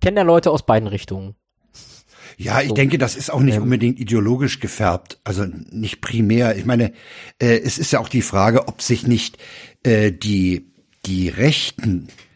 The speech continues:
Speaker 2: jetzt mehr an die covid-Demo angehängt haben als umgekehrt, ne? Also ich hatte zu Anfang den, wirklich den Eindruck, das waren Impfskeptiker, die gingen auf die Straße.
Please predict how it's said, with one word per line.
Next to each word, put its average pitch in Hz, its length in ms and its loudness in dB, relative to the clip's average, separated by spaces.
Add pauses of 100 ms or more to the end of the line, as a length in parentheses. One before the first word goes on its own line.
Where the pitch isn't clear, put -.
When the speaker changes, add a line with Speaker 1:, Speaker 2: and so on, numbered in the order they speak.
(140)
Speaker 2:
jetzt 120 380 -2
mehr 117 400 2
an 120 180 2
die 104 160 -6
covid-Demo 123 840 2
angehängt 113 640 2
haben 104 220 2
als 98 160 -6
umgekehrt, 127 760 0
ne? 113 220 0 (640)
Also 117 180 -2
ich 131 160 0
hatte 160 180 -2
zu - 160 -2
Anfang 160 440 0
den, 131 320 -2
wirklich 147 240 -4
den 127 140 2
Eindruck, 131 420 2
das - 260 -2
waren 123 300 4
Impfskeptiker, - 1500 -2
die 110 140 -6
gingen 110 240 2
auf 101 160 -4
die 113 140 -4
Straße. 95 680 -6